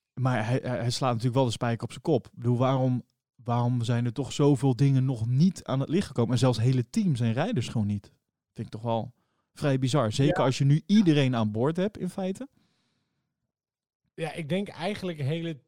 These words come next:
Speaker 2: nou ja, dat, dat is het. Ik weet niet of iedereen aan boord zit. Ik denk eigenlijk dat ze, dat er inderdaad teams zijn die zeggen: "Ja, jongens, bij ons hoef je niet te komen filmen."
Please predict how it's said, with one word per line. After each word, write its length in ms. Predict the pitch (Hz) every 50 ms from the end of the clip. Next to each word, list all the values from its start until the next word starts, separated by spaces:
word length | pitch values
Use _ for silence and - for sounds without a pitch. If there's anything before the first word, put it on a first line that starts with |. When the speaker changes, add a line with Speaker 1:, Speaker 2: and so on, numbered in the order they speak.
| _
Speaker 2:
nou 280 | _ - 165 160 170 185
ja, 220 | 190 165 160 160
dat, 160 | 156 139 135 131 _ - 117
dat 200 | 120 135 135 135
is 140 | 175 190 180
het. 160 | 160 120 117
Ik 100 | 143 135
weet 140 | 151 165 165
niet 140 | 151 143
of 80 | 143 123
iedereen 320 | 131 139 143 127 127 120 117
aan 100 | 113 117
boord 280 | 120 151 185 202 196
zit. 240 | - 127 113 98 -
Ik 160 | 135 147 139
denk 200 | 127 147 143 143
eigenlijk 440 | - 107 123 156 160 - 160 139 117
dat 200 | 110 120 110 -
ze, 640 | - - 127 120 113 107 107 107 104 104 107 107 107
dat 180 | 110 123 120 117
er 140 | 127 120 113
inderdaad 360 | 127 131 117 113 110 104 -
teams 300 | - 131 127 127 131 123
zijn 320 | - 104 87 92 101 104
die 160 | 98 107 101 98
zeggen: 300 | - 107 101 95 - 107
"Ja, 120 | 104 98
jongens, 260 | 101 101 104 110 104 -
bij 100 | 110 107
ons 160 | 107 110 107
hoef 160 | 95 104 104
je 80 | - 110
niet 80 | 110 104
te 60 | -
komen 220 | - 110 107 101
filmen." 380 | - - 156 175 175 135 101